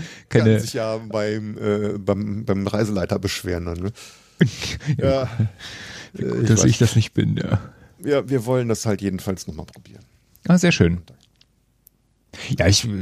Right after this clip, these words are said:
Speaker 2: also ich glaub, dass meine Familie, meine Schwester hat auch einen Angelschein gemacht, weil, äh, Schwager ist halt auch überzeugter Angler und ja, ich esse gerne
Speaker 1: Nee, das
Speaker 2: Fisch,
Speaker 1: bei uns
Speaker 2: aber
Speaker 1: jetzt
Speaker 2: das
Speaker 1: nicht.
Speaker 2: ist
Speaker 1: Ja, genau, bei uns, wir essen gerne Fisch, aber das ist eher so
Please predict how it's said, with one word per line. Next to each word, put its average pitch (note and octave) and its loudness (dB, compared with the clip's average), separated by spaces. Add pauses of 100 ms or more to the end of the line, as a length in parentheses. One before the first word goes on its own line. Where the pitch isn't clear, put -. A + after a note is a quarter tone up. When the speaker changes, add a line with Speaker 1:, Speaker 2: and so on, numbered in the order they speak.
Speaker 2:
also F2 2
ich F#2 -4
glaub, F#2 0
dass G2 0
meine G2 4
Familie, A2 6
meine F2+ 6
Schwester A#2 2
hat F2 2
auch F2 0
einen F2 -4 (240)
Angelschein G2+ 4
gemacht, F#2 2
weil, F#2 6
äh, F2+ 2
Schwager F#2+ 4
ist - 0
halt F2 4
auch F2+ -2 (160)
überzeugter - -2
Angler F2+ 0
und E2+ -6 (960)
ja, A2+ 4 (520)
ich - 0
esse F#2+ 6
gerne A2 6
Speaker 1:
Nee, B2 4
das B2+ 8
Speaker 2:
Fisch, - -2
Speaker 1:
bei A#2+ 6
uns G2 8
Speaker 2:
aber G2 8
Speaker 1:
jetzt F#2 4
Speaker 2:
das G2 6
Speaker 1:
nicht. G2+ 8
Speaker 2:
ist - 4 (200)
Speaker 1:
Ja, G2+ 4
genau, F#2 4
bei F#2+ 6
uns, G2+ 0
wir G#2 8
essen G#2+ 2
gerne F2+ 6
Fisch, - 2
aber G2 4
das F#2 2
ist - -6
eher G2 6
so F#2+ 4